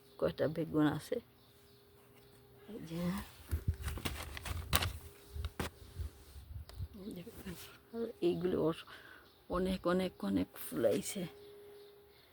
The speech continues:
ঠিক আছে, একটা আওয়াজে কথা আর দশটা দেখারও আনন্দ, almost সেম।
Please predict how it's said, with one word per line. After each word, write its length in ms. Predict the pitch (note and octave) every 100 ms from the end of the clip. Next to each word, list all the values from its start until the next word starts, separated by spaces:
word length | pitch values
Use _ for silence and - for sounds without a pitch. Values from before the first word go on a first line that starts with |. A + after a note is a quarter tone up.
| - - - - - -
ঠিক 180 | A#3+ A#3
আছে, 340 | C4 - C4 B3 - - - - - - - - - - - - - - - -
একটা 520 | D3 C#3+ - - F3+
আওয়াজে 500 | F3 E3+ E3+ E3 E3+ -
কথা 440 | E3 - E3+ E3+ D#3+ - - - - - - - - - - - - _ - -
আর 180 | D3+ E3
দশটা 720 | D3+ D#3+ D3+ - - - F3+
দেখারও 640 | E3+ E3 E3 F#3 F3+ F3
আনন্দ, 640 | E3+ E3+ E3 E3 E3+ D#3+ E3 F#3+ - - - - - - - -
almost 320 | G#3+ A3+ B3
সেম। 480 | - - B3 A3+